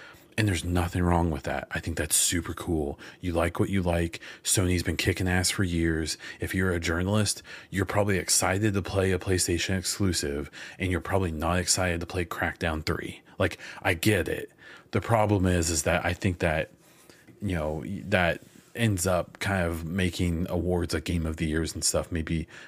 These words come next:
a little bit less, uh, serious. Uh, but maybe that's just me making stuff up. I don't know. That's a good thing that you can comment on down below and let me know what you think. Regardless, the God of War Ragnarok trailer was one of the best trailers I've ever seen,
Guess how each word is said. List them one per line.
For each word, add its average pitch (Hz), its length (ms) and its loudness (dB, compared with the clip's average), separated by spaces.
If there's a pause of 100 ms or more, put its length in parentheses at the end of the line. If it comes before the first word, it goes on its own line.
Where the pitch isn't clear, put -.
(140)
a 107 40 0
little 95 260 4
bit 85 200 0
less, - 500 0 (320)
uh, 78 320 0 (720)
serious. - 920 0 (560)
Uh, 85 260 2
but 90 200 0
maybe 113 240 4
that's 98 220 4
just - 180 0
me 82 340 2
making 82 220 0
stuff - 280 0
up. 73 240 2
I 85 80 -2
don't 71 160 -4
know. 71 200 -10
That's 95 200 2
a 104 40 2
good 92 200 2
thing 90 160 2
that 78 100 -2
you 80 140 -4
can 76 260 -4 (440)
comment 90 340 4
on 82 160 2
down 76 240 0
below 73 480 0
and 87 100 -4
let 85 140 0
me 87 60 -4
know 82 100 -2
what - 80 -6
you 82 80 -8
think. - 260 -10 (400)
Regardless, 101 720 2
the 113 140 0
God 104 220 4
of 90 60 0
War 87 160 4
Ragnarok 80 500 2
trailer 71 380 -2
was 92 220 0
one 104 160 4
of 85 120 2
the 82 60 -4
best 78 220 -2
trailers 78 340 0
I've 78 100 -2
ever 73 180 -2
seen, 76 440 -6